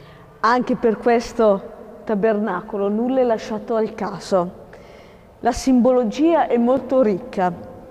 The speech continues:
Troviamo l'agnello, simbolo di Gesù Cristo,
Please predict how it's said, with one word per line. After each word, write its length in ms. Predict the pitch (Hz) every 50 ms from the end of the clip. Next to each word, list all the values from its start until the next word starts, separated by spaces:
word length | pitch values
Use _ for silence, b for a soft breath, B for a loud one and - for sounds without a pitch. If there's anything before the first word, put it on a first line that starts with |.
| - - - -
Troviamo 920 | - 220 202 208 196 202 220 208 208 202 202 202 202 196 190 190 190 190 - - - - - - - - - - - - -
l'agnello, 960 | - 220 220 202 202 208 202 190 185 180 180 170 175 180 185 196 202 226 247 - - - - - - - - - - - - -
simbolo 1080 | - - - - - 226 233 233 226 220 202 220 208 202 196 196 185 170 - - - -
di 180 | - 190 208
Gesù 320 | - - 220 202 196 220 226
Cristo, 680 | - - 226 247 247 247 - - - - 330 339